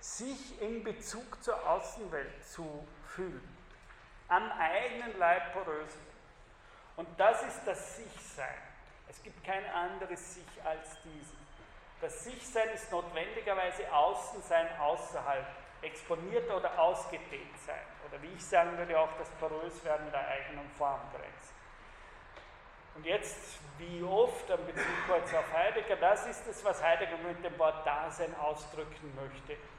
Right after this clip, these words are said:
Das Dasein ist das Da, und da meint er wirklich das Da, da. Dieses Da, das wir teilen jetzt. Dieses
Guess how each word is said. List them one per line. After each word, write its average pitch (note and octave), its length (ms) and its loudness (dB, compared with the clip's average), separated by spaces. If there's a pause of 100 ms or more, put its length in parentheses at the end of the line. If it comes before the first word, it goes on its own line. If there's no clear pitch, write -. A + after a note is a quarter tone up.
(120)
Das - 260 -8
Dasein G3+ 460 6 (120)
ist - 280 -8
das D#3+ 220 -2 (140)
Da, D#3+ 480 6 (920)
und D3 140 -14
da F#3 80 6
meint G3 280 -2
er G3+ 100 -2
wirklich G#3 360 -4
das - 240 -4
Da, G3+ 500 10 (460)
da. A3+ 300 0 (1300)
Dieses F3+ 420 -6
Da, E3+ 400 4
das G3+ 300 0
wir G3 240 -2
teilen F#3 460 -4 (220)
jetzt. C#3+ 400 -6 (1400)
Dieses A3+ 460 -8